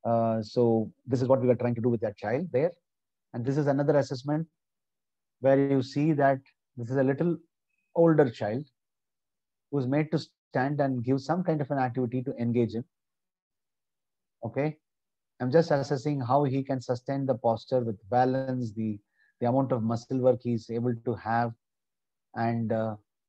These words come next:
the way he's reaching with bilateral hand act, you can see that he almost had a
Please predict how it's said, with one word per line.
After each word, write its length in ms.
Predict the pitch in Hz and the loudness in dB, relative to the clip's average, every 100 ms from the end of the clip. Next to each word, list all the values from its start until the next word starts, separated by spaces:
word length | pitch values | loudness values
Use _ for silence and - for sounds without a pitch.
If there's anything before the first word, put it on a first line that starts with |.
| _ | _
the 120 | 123 | -2
way 200 | 117 135 | 2 4
he's 300 | 123 127 104 | 4 0 0
reaching 360 | 120 127 135 127 | -2 -2 -4 -4
with 220 | 117 101 101 | -6 -4 0
bilateral 440 | 123 131 120 127 | 2 2 2 0
hand 240 | 107 123 | -2 -2
act, 200 | 120 104 107 | -2 -4 -6
you 80 | 131 | -6
can 320 | 131 123 123 | -4 -4 -6
see 300 | - - 139 | -10 -6 0
that 160 | 131 | 0
he 140 | 113 127 | 0 0
almost 320 | 117 127 - | 0 -2 -4
had 100 | |
a 60 | 117 | -4